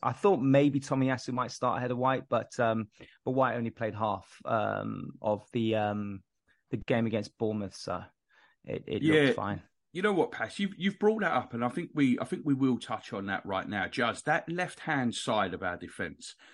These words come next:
Speaker 2: Gabriel's asked to do two jobs. He plays left-sided centre-back and he plays left-back. That is a big ask for anyone, which is why I thought that, um, why I thought that, that Gabriel might actually play tonight.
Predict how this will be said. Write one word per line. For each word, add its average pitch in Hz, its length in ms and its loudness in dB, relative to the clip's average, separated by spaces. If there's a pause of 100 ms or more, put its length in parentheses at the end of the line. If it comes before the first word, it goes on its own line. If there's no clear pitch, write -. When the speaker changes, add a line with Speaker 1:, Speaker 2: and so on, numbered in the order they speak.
(380)
Speaker 2:
Gabriel's 156 580 2
asked 113 240 -2
to - 80 -16
do 104 180 -2
two 117 340 2
jobs. - 540 -8 (100)
He 107 120 -2
plays 104 520 -4 (120)
left-sided 147 460 0
centre-back 98 580 -2 (340)
and 120 240 6
he 107 100 0
plays 95 500 -2
left-back. - 500 -10 (400)
That - 140 0
is 165 100 2
a 147 60 4
big 123 340 4
ask 90 380 -2
for - 220 -8
anyone, 80 440 -2
which 113 260 2
is - 160 4 (120)
why 135 340 2
I 131 160 2 (240)
thought 123 260 4 (600)
that, 110 220 0 (100)
um, 95 560 2
why 117 280 4
I 104 120 4
thought 120 380 0
that, - 220 -6
that 92 160 -6
Gabriel 98 420 0
might 101 220 0
actually - 320 -6
play 107 240 -2
tonight. - 380 -10